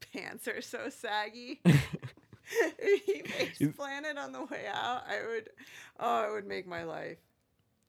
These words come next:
Speaker 1: Yeah, they put him next to Flex. Oh my God, he is, he's a whole head shorter than Flex.
Speaker 2: He's wearing a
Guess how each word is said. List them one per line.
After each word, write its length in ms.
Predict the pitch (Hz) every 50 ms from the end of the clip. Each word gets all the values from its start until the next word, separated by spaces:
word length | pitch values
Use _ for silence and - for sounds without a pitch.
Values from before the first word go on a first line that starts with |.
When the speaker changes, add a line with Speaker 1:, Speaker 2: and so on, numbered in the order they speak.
| _ _ _ _ - - _ _ _ _ -
Speaker 1:
Yeah, 180 | - 294 240 247
they 120 | 269 277 262
put 140 | 294 339
him 140 | 370 453 392
next 180 | 320 277 - -
to 100 | - 220
Flex. 320 | - - 269 285 294 - -
Oh 80 | - 262
my 160 | 320 359 349
God, 240 | 269 269 277 277 277
he 160 | 262 - 277
is, 400 | 330 370 - 254 311 349 285 233
he's 160 | 240 277 285 311
a 80 | 359
whole 200 | - 320 311 294
head 360 | 240 - 208 214 240 240 208 185
shorter 440 | - - 208 220 233 240 214 180
than 160 | 165 165 160 160
Flex. 460 | - 180 185 190 - - - - - _ - - _ _ - _ _ _ _ _ _ _ _ -
Speaker 2:
He's 260 | - - 147 165 165 202
wearing 220 | 202 180 143 110
a 120 | 98 95